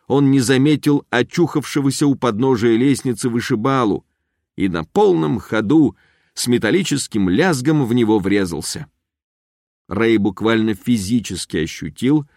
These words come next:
как у эльфа из глаз посыпались искры. Оба столкнувшихся распались в разные стороны. Причём вышибала, поскользнувшись на чьей-то крови, хряснулся об пол затылком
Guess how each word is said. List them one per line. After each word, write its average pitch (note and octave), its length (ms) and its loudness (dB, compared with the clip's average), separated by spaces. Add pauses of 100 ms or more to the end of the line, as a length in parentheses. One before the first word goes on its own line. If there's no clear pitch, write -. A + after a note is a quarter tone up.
(360)
как G2+ 260 -4
у G2+ 80 2
эльфа A#2+ 340 2
из G2 180 0
глаз A#2 380 0
посыпались G2+ 720 -4
искры. C#2+ 440 -8 (760)
Оба C#3 340 4
столкнувшихся C#3 1000 -2 (300)
распались C3+ 560 0
в G#2 80 -4
разные B2+ 400 0
стороны. D2+ 520 -4 (380)
Причём B2+ 380 2
вышибала, B2 680 0 (220)
поскользнувшись A#2 920 0
на G#2 160 0
чьей-то C#3 420 0
крови, D#3 460 0 (320)
хряснулся D3 760 0 (100)
об E3+ 220 2
пол F3 200 0
затылком G#2+ 840 0